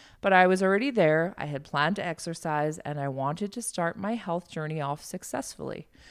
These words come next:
So looking back now, <laughs> I laugh thinking about it, but at the time, it was probably one of the hardest things I've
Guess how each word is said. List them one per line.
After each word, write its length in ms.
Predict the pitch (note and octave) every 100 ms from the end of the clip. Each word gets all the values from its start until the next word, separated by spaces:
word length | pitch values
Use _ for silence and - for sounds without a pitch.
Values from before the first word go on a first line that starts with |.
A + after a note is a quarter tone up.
| - -
So 160 | A3+
looking 320 | B3 C4+ D#4+
back 200 | D4+ C4+
now, 320 | G#3+ E3 D3+ D3+
<laughs> 40 |
I 240 | - E3+
laugh 320 | D#3+ F3+ A3 -
thinking 460 | - G#3+ A#3+ F#3
about 300 | C#3 B2+ B2
it, 160 | C3 -
but 200 | D#3+ D3+ -
at 180 | D#3+
the 100 | F#3
time, 560 | F#3 - D#3 C3+ C3 D#3 - - - -
it 140 | F3+
was 140 | F3+
probably 520 | - G#3+ A3 G3 D3 D3
one 200 | D3+ D3+
of 120 | C#3+
the 80 | D3
hardest 540 | - F3+ F#3 F#3 -
things 480 | D#3 C3 C3 - - -
I've 180 | D3